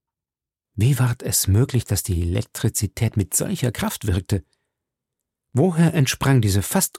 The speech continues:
unbegrenzte Kraft? Etwa aus einer übermäßigen Spannung, durch eine neue Art von Wellen?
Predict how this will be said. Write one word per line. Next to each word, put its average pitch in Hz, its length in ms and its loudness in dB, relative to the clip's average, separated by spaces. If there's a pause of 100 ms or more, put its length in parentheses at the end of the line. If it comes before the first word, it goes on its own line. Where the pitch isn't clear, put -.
unbegrenzte 95 680 2
Kraft? - 400 -6 (1080)
Etwa 92 540 0
aus 98 320 -2
einer 110 280 0
übermäßigen 104 640 2
Spannung, 170 540 2 (480)
durch - 180 -2
eine 90 160 2
neue 104 320 2
Art - 160 -4
von 85 240 0
Wellen? 135 300 2